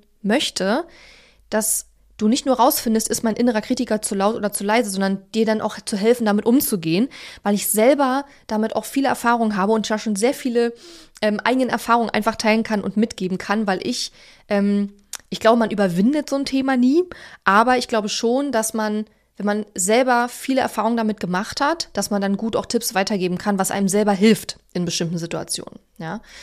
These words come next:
Und in dieser Episode geht's aber, wie gesagt, nicht um den zu lauten inneren Kritiker, sondern um den zu leisen inneren Kritiker. Und das andere Thema kommt dann in der nächsten Episode. Und wenn du mein Video schaust, du siehst, ich gucke immer rüber, weil hier mein, äh,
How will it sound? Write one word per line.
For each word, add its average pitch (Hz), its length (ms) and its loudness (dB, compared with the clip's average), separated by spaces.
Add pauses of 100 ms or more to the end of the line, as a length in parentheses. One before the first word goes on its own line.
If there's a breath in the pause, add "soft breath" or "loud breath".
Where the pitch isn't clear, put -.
(440 loud breath)
Und 190 160 -2
in 196 140 -2
dieser 214 240 0
Episode 214 400 0
geht's 202 180 -4
aber, 196 220 -2
wie 202 60 -6
gesagt, 196 420 -6 (100)
nicht 202 160 -4
um 196 120 -6
den 180 120 -6
zu 170 160 -10
lauten 196 380 -2
inneren 220 260 -2
Kritiker, 196 320 -4
sondern 170 200 -6
um 170 100 -8
den 160 120 -8
zu 165 120 -12
leisen 202 320 0
inneren 190 280 -2
Kritiker. 175 480 -8
Und 165 200 -10
das - 180 -10
andere 170 180 -6
Thema 170 280 -10
kommt 160 280 -12
dann 160 140 -12 (540 loud breath)
in 202 160 4
der 202 100 2
nächsten 165 340 0
Episode. 165 520 -6
Und 170 280 -6
wenn 190 140 0
du 208 80 2
mein 185 180 0
Video 233 240 -2
schaust, 214 360 0
du 190 40 -4
siehst, 233 200 -2
ich - 100 -4
gucke - 220 -6
immer 180 200 -4
rüber, 208 200 2
weil 175 80 0
hier 196 100 0
mein, 180 320 0
äh, 175 260 0